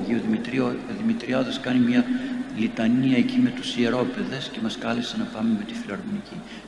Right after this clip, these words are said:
Ναι, και λέω, «Πώς γίνεται τώρα, αφού θα είμαι εκεί;» Ναι, είναι είκοσι όγδοη. Δεν έχουμε πρόβλημα.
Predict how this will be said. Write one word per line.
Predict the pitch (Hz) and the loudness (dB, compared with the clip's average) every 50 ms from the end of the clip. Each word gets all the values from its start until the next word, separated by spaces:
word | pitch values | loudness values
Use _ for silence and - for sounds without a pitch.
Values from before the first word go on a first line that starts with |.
| - - | -10 -8
Ναι, | 120 98 - | -8 -6 -6
και | - 113 | -4 -4
λέω, | 110 113 113 - | -4 -4 -4 -6
«Πώς | 120 113 104 | -8 -8 -6
γίνεται | 104 104 107 98 95 113 - - | -2 -2 -2 -2 -2 -4 -6 -8
τώρα, | 98 98 | -6 -6
αφού | 101 - - - | -8 -8 -10 -12
θα | - 107 101 | -10 -6 -4
είμαι | 101 104 | -2 -2
εκεί;» | 95 - - 107 98 - - - - - - - - - 113 | -4 -4 -6 -6 -8 -8 -10 -16 -16 -16 -16 -16 -8 0 2
Ναι, | 117 113 | 2 2
είναι | - - - 147 160 | 2 0 0 0 0
είκοσι | - - - - 165 170 | 0 0 -4 -4 -2 0
όγδοη. | 147 135 131 127 123 - - - - - - | 0 0 0 0 0 0 0 -4 -6 -8 -4
Δεν | 190 175 | 0 0
έχουμε | 139 123 - - 123 110 | 0 0 2 0 0 0
πρόβλημα. | - 120 120 127 127 123 139 147 165 170 | 0 0 0 0 0 -2 -2 -4 -4 -4